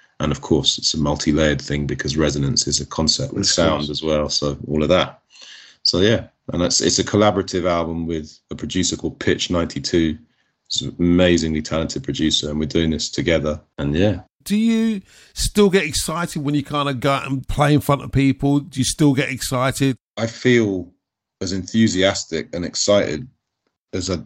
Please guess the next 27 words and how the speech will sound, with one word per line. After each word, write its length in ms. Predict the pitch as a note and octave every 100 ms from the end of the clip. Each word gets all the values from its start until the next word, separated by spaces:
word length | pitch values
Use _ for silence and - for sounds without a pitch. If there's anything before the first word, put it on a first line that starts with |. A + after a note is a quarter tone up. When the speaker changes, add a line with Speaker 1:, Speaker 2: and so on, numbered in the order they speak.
| -
Speaker 1:
as 220 | A#1+ F2
I 60 |
did 240 | D#2 F#2+ F2
when 100 | F#2
I 80 | F2+
was 160 | E2
a 60 | -
teenager 540 | - G#2+ F#2+ F2 E2+
first 340 | E2 G2 F#2 -
getting 200 | F#2 G#2+
into 280 | B2+ -
it, 120 | D2 C2+ -
you 60 | F2
know, 120 | E2+
and, 120 | E2+ -
and, 180 | F2 -
and 300 | F#2 F2+ F2 _ - _ _ -
when 160 | G2+
I've 280 | A#2 C3+ C3+
written 240 | C3 C3+
something 600 | G#2+ G#2+ F2 C#2+ D#2 E2+ A2 _ _ _
that 100 | -
I 120 | F2
feel 240 | G2+ G2 F2+
proud 360 | - G#2 A2
of, 180 | B1 C#2 - _ -
I, 180 | G#2